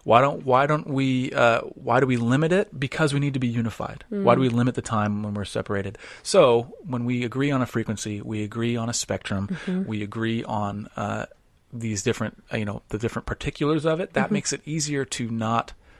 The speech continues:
Speaker 1: um, let
Speaker 2: Divide,
Speaker 1: small
Speaker 2: yeah.
Speaker 1: things divide us.
Speaker 2: Yes. Very well
Speaker 1: Right?
Speaker 2: said. Yep.
Speaker 1: So I think that's our, that, that those, tho-, with those three considerations, those three questions,
Speaker 2: Mm-hmm.
Speaker 1: that's what, how we wanna, um,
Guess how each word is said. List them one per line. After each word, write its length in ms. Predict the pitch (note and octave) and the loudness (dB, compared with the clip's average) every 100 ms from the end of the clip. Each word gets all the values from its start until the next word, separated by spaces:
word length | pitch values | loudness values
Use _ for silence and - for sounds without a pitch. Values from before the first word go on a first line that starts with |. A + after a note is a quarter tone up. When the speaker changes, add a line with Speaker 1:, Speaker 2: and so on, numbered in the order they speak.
| _ _ - | _ _ -12
Speaker 1:
um, 280 | G#2 - - _ _ _ _ - D#3 - - | -10 -10 -12 _ _ _ _ -20 -20 -18 -4
let 260 | A#2+ B2 C#3+ | 2 4 4
Speaker 2:
Divide, 100 | D#3 | 4
Speaker 1:
small 440 | E3+ - F3+ A#2 A#2 | 0 0 0 2 2
Speaker 2:
yeah. 40 | - | 0
Speaker 1:
things 260 | A2+ A2 | -2 -2
divide 400 | - G2 G2 G2 | -6 -4 -4 -4
us. 120 | - F3 | 0 0
Speaker 2:
Yes. 520 | D#3+ E3 - - - - - - | 0 -4 -12 -18 -20 -20 -18 -6
Very 160 | F3 | -4
well 120 | E3 E3 | -2 0
Speaker 1:
Right? 200 | A2 - | 0 0
Speaker 2:
said. 60 | - - | -4 -2
Yep. 200 | A3+ - - _ - - - | -2 -2 -10 _ -14 -10 0
Speaker 1:
So 440 | - G3 A#2 A2+ - - - - - - - | 8 8 8 4 -2 -16 -18 -20 -20 -20 -6
I 100 | C3+ | -2
think 140 | E3+ | 4
that's 160 | D3 C3+ | 4 6
our, 200 | A#2+ A2 - - | 4 2 -6 -2
that, 240 | A#2+ - | -2 -2
that 160 | - C3 | -4 2
those, 320 | C3 B2 - - | 4 2 -2 -4
tho-, 220 | C#3 D3+ | 4 6
with 160 | D#3 C3 | 6 6
those 240 | E3 F3 | 6 6
three 220 | - D#3 D#3 | 4 4 4
considerations, 680 | C3+ C3 B2 A#2 A2+ A#2+ A2 | 2 4 6 6 4 0 4
those 220 | B2 - - | 4 2 -6
three 180 | - B2 | -6 -6
questions, 800 | - - E3 - - - G3 F3 | 0 4 4 4 -2 0 2 2
Speaker 2:
Mm-hmm. 280 | F#3+ F#3 F#3+ - - _ | 2 4 2 -4 -14 _
Speaker 1:
that's 180 | - A#2+ | -2 2
what, 120 | B2 A#2 | 4 4
how 100 | A2+ | 2
we 80 | A2+ | 2
wanna, 400 | G#2+ G2+ G#2 - | 0 -2 -2 -4
um, 380 | G#2+ G2+ G#2+ | -4 -2 -6